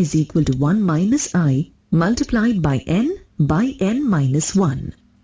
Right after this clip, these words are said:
Thus, if the value of n and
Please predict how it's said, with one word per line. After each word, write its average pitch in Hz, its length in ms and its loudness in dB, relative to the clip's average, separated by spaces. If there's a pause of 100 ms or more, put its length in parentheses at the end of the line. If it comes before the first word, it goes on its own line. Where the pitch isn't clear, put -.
(1120)
Thus, 147 440 0 (960)
if 277 200 -2
the 269 100 2
value 190 360 2
of - 220 -4
n 202 200 2 (340)
and 147 320 2